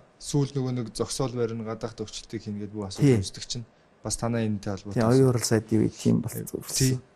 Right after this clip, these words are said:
Speaker 1: Тий, тий. А тэр нь одоо нөө хаусууд нь тэгвэл тэрний үргэлжлэл нь яваад байгаа юм байна шүү дээ, тий.
Speaker 2: Тийм, тэр хаус баригдаад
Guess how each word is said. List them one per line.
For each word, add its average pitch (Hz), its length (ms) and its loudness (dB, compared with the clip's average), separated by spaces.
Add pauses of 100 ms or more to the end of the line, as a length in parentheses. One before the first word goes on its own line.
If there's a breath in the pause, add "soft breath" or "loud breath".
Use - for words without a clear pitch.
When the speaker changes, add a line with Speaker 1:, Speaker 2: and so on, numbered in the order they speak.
(200)
Speaker 1:
Тий, 120 240 2
тий. - 220 -20 (320 loud breath)
А 113 120 0
тэр 185 200 10
нь 208 120 12
одоо 156 380 8 (180)
нөө 139 160 2
хаусууд 147 540 8
нь 139 80 2
тэгвэл 120 260 -4 (160)
тэрний 151 300 6
үргэлжлэл 117 400 0
нь 113 80 0
яваад 95 160 -2
байгаа 92 160 -8
юм 95 60 -4
байна 98 80 -6
шүү - 80 -12 (120)
дээ, - 0 -
тий. 120 120 -8 (160)
Speaker 2:
Тийм, 147 260 8
тэр 143 180 4
хаус 139 400 4
баригдаад 123 560 2